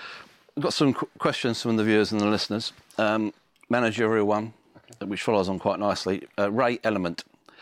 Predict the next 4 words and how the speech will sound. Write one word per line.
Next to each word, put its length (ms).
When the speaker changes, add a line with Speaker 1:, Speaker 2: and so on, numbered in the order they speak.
Speaker 1:
assuming 720
Albion 560
sack 500
Pardew, 600